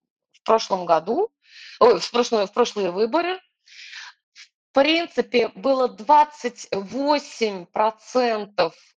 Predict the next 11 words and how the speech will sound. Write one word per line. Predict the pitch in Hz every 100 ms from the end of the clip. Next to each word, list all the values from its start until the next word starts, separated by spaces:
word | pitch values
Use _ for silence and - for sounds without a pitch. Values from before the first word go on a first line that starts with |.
| _
людей, | 170 214 202 247 240 208
которые | 190 - 233 220 202 185 175 160 - _ _ _ _
воздержались, | - 208 220 185 185 170 277 - _ _ _ _ _ _ _
которые | 214 208 240 226 226 214 208
не | 208
проголосовали | 208 226 247 240 254 247 240
ни | 226 247
за | 220
кого | 233 190 165 156
в | 190
итоге. | 247 254 262 330